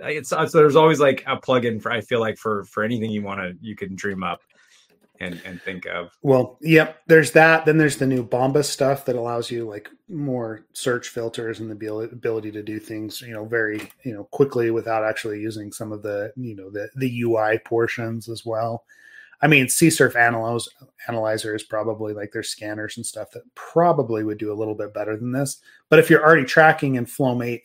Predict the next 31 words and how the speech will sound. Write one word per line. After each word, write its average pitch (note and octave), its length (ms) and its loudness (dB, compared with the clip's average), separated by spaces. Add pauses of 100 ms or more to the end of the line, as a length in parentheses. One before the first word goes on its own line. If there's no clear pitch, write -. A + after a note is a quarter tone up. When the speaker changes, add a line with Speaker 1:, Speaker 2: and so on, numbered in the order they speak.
Speaker 2:
and A#2+ 100 -8
you A2+ 100 -8
see F#3 240 0
something, A2+ 560 -4
just - 200 -6
like A2 180 -4
you B2 160 0
did, G2+ 300 -4 (440)
there C3+ 220 8
should D#3+ 300 2
be B2 80 -4
a G#2+ 80 -4
way A2 180 -4
to, G#2+ 240 -6 (140)
to G#2+ 400 -6 (100)
tweak - 240 -4
that A2 200 -4
back A2 260 -4
out. A2 160 0
Or B2 80 0
at B2+ 100 0
the A#2 80 4
very D3+ 240 10
least, A#2+ 380 0 (680)
the C#3+ 80 -2
fact D3+ 260 6
that C3 100 -6
we C3 140 -2
only B2+ 200 -2
see, B2 260 -4
like, G#2+ 240 -8